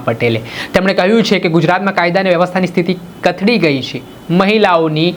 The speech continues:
સુરક્ષામાં ગૃહમંત્રી નિષ્ફળ નીવડ્યા છે, એટલે હવે મહિલા ગૃહમંત્રીને આ જે જવાબદારી છે તે સોંપવામાં આવી જોઈએ અને જે રીતે એન સી આર બીના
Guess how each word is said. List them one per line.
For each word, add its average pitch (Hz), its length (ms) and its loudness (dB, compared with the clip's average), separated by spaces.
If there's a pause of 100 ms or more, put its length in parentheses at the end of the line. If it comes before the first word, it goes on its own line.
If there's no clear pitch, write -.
(360)
સુરક્ષામાં 151 840 0 (300)
ગૃહમંત્રી 185 580 2
નિષ્ફળ 190 480 2
નીવડ્યા 135 320 0
છે, 180 200 -2
એટલે 160 260 0
હવે 196 180 2
મહિલા 147 380 0
ગૃહમંત્રીને 151 760 0 (600)
આ 156 100 2 (560)
જે 151 160 2
જવાબદારી 170 480 2
છે 175 100 -2
તે 165 140 -2
સોંપવામાં 147 500 0
આવી 147 240 2
જોઈએ 143 240 4 (240)
અને 135 160 -2
જે 151 160 2
રીતે 147 240 2 (760)
એન 165 200 0
સી 180 180 0 (1000)
આર 151 100 -2
બીના 160 340 0